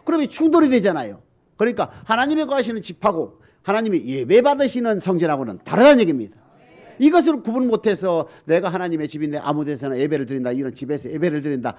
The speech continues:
엉터리, 망터리 이렇게 속아서는 절대 안 됩니다. 알았지요? 그럼 하나님 왜 요구를 하셨다 그랬습니까? 성전을 하나님이 거하시고, 우리는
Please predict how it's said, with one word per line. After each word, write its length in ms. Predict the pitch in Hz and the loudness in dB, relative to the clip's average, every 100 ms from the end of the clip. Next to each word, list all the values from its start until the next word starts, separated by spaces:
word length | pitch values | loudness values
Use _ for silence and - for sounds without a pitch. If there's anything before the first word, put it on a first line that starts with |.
| - - | -12 -2
엉터리, 460 | 180 202 190 151 | 0 0 0 -2
망터리 500 | 113 147 180 196 165 | -2 -4 -4 -4 -2
이렇게 500 | 139 208 214 202 - _ _ | 0 -2 -2 -4 -4 _ _
속아서는 520 | - 233 220 175 160 123 | -4 2 4 4 0 2
절대 480 | 190 185 285 294 - - _ _ | 2 8 8 8 2 -20 _ _
안 160 | 160 175 | 2 6
됩니다. 380 | 190 170 131 - _ _ _ | 6 6 2 -4 _ _ _
알았지요? 600 | 151 190 196 240 208 - - - - - - - | 4 4 6 6 6 2 -18 -20 -20 -20 -12 2
그럼 200 | - 254 | 4 6
하나님 240 | 294 285 | 4 4
왜 440 | 220 277 254 175 - - | 6 6 6 0 -8 2
요구를 220 | 208 233 | 6 6
하셨다 280 | 214 214 196 | 4 2 2
그랬습니까? 380 | 180 180 165 202 | 2 0 -2 0
성전을 480 | 196 190 247 320 - - _ | 0 4 6 4 2 -18 _
하나님이 600 | 165 156 139 123 113 104 _ | -6 -4 -2 -4 -6 -8 _
거하시고, 560 | - 139 175 - 147 123 _ _ _ _ _ _ _ _ | -8 -2 -2 -2 -12 -14 _ _ _ _ _ _ _ _
우리는 500 | 147 180 233 185 110 | -4 -2 -2 -2 -4